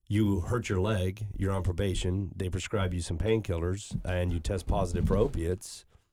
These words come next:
That's not only they, they're aware that you have the, the prescription, they're gonna, they're aware that you're gonna test positive for it.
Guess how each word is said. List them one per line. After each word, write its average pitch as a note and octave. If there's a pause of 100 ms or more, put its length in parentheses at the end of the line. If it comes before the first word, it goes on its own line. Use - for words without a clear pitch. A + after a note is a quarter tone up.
That's F#2 (200)
not F#2+
only F2+ (180)
they, E2+
they're E2+
aware E2
that D2+
you D#2
have D2
the, D2 (200)
the D2
prescription, F2 (300)
they're F#2
gonna, E2 (120)
they're F2
aware E2+
that E2
you're D#2+
gonna D#2+
test D#2+
positive G#2
for B1+
it. G1+